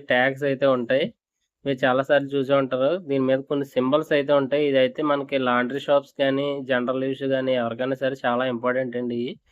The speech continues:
అంటే, మనం చూడకుండా కొన్ని మిస్టేక్స్ అయితే చేస్తాం కదా, దాని గురించి అయితే నేను ఇగో-, ఈరోజు కొంచెం నేను ఎక్స్‌ప్లెయిన్ అయితే చేస్తాను ఈ సింబల్స్ గురించి. చూశారు కదా, ఫస్ట్ మనం ఫోర్ కేటగిరీస్ అయితే తీసుకున్నాం. ఇందులో చాలా ఉంటాయి. ఇందులో మనకి ఇంపార్టెంట్ అయినవి అయితే ఫోర్ కేటగిరీస్ తీసుకున్నాం.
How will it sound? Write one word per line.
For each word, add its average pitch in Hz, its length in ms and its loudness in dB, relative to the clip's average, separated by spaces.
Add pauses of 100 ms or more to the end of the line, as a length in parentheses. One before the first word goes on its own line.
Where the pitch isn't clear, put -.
(400)
అంటే, 139 180 2
మనం 156 220 4
చూడకుండా 151 560 2
కొన్ని 151 260 -2
మిస్టేక్స్ 143 480 -2
అయితే 143 280 -4
చేస్తాం 139 380 0
కదా, 143 200 0
దాని 135 240 0
గురించి 135 240 -4
అయితే 139 180 -4
నేను 135 220 0
ఇగో-, 127 260 0 (600)
ఈరోజు 147 260 2
కొంచెం 143 340 0
నేను 131 180 2
ఎక్స్‌ప్లెయిన్ 143 420 2
అయితే 139 180 0
చేస్తాను 139 380 0
ఈ 135 60 -8
సింబల్స్ 127 400 -4
గురించి. 135 380 -4 (100)
చూశారు 147 340 -2
కదా, 147 260 0
ఫస్ట్ 139 340 0
మనం 151 260 4 (680)
ఫోర్ 151 180 4
కేటగిరీస్ 143 560 0
అయితే 151 200 0
తీసుకున్నాం. 143 460 -2
ఇందులో 139 220 2
చాలా 135 320 4
ఉంటాయి. 143 280 2
ఇందులో 143 220 0
మనకి 135 280 0
ఇంపార్టెంట్ 139 520 0
అయినవి 147 320 -2
అయితే 143 300 0
ఫోర్ 147 280 -2
కేటగిరీస్ 135 540 0
తీసుకున్నాం. 143 480 -2